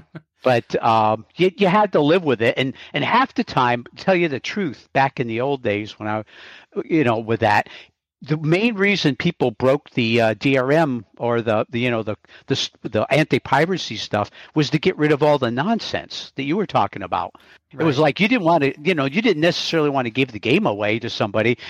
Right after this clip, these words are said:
Speaker 2: You just didn't wanna have to deal with it. So you,
Speaker 1: Yeah.
Speaker 2: you, you got a program, broke the code, got the stuff into a regular game, and you played it, you know? <laughs>
Speaker 1: Right.
Speaker 2: I mean, at
Speaker 1: Instead of
Speaker 2: least that
Speaker 1: jumping
Speaker 2: was
Speaker 1: through
Speaker 2: my way of
Speaker 1: hoops.
Speaker 2: doing it, yeah.
Speaker 1: Yeah. No, I agree. Um, and I had done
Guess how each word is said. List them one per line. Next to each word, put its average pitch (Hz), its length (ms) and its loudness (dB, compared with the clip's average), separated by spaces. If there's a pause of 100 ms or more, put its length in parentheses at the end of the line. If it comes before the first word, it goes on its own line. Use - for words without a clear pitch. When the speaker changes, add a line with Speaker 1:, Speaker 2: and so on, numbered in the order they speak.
(120)
Speaker 2:
You 196 80 -2
just 202 220 -2
didn't 135 160 -2
wanna 131 160 2
have 131 160 0
to 104 100 -6
deal 151 240 0
with 117 140 -2
it. - 180 -10 (160)
So 120 280 0
you, 139 80 -10
Speaker 1:
Yeah. 123 420 -6
Speaker 2:
you, 160 260 0
you 147 200 -2
got 147 260 4
a 139 40 0
program, 156 520 0
broke 135 300 -2
the - 80 -12
code, 156 500 -2 (320)
got 131 240 2
the 127 80 -8
stuff - 400 0
into 127 360 -4
a 117 60 -4
regular 127 360 0
game, 156 280 2
and 143 140 -6
you 131 80 -6
played 180 360 -6
it, 82 180 -6
you 101 120 -8
know? 120 240 -2 (380)
<laughs> 262 120 0
Speaker 1:
Right. 123 300 -6
Speaker 2:
I 165 80 4
mean, 170 120 4
at 180 100 4
Speaker 1:
Instead - 0 -
of - 20 -2
Speaker 2:
least 185 240 2
that 190 80 2
Speaker 1:
jumping 196 100 2
Speaker 2:
was 156 100 2
Speaker 1:
through 131 80 0
Speaker 2:
my 156 180 4
way 160 140 2
of 117 100 0
Speaker 1:
hoops. - 20 -8
Speaker 2:
doing 120 220 -2
it, 139 100 0
yeah. 143 300 2 (100)
Speaker 1:
Yeah. 123 360 -2 (300)
No, 147 160 -6
I 127 100 -2
agree. 127 520 -4
Um, 117 500 -6
and 135 140 -6
I 127 60 2
had 123 120 -2
done 120 460 -4